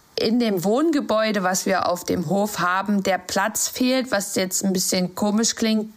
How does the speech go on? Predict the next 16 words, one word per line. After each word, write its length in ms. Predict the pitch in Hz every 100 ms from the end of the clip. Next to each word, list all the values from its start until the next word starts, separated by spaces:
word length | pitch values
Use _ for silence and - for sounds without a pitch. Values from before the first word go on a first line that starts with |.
| -
wenn 120 | 190
man 180 | 190 185
die 100 | 190
reine 420 | 175 190 185 180
Quadratmeterzahl 1000 | - 185 170 214 - 170 170 - 165 165
nehmen 280 | 170 170 170
würde. 260 | 180 196
Aber, 220 | 175 175 175 - - -
und 160 | - 180
das 160 | 180 185
ist 240 | 196 -
einfach 280 | 180 190 180
auf 240 | 165 165
Dauer, 340 | 170 185 196 185
wenn 120 | 180
man 240 | 180 180